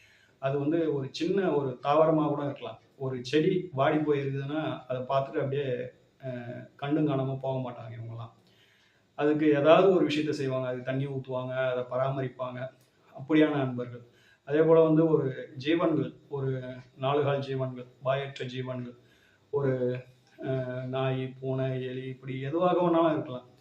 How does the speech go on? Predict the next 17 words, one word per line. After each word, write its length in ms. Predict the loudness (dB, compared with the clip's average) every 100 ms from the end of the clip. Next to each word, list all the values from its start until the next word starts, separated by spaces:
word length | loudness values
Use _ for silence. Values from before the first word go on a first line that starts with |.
| _ _ _
பெட் 160 | -4 0
அனிமல்ஸை 440 | 2 4 2 0 -6
பொறுத்தவரையிலும் 640 | -8 -6 -6 -6 -8 -6
அதுங்களுக்கு 380 | -4 -2 -4 -6
எதனா 240 | -4 -4
ஒரு, 200 | -4 -6 -8 -12 -20 _ _ _ _ -12
அஹ், 340 | -8 -4 -4 -6
ஒ-, 400 | -6 -4 -2 0
ஒரு 160 | 0
இன்சிடென்ட் 480 | -2 -2 -2 0 2
ஏதோ 100 | 4
ஒண்ணு 240 | 4 4 0
நடந்து 200 | -2 -4
போச்சு 260 | -4 -8 -10
அப்படின்னாக்கா 460 | -6 -4 -6 -6 -8
அதுக்கு 320 | -8 -10 -10 -12 -14 _ _
ஒரு 220 | -8 -6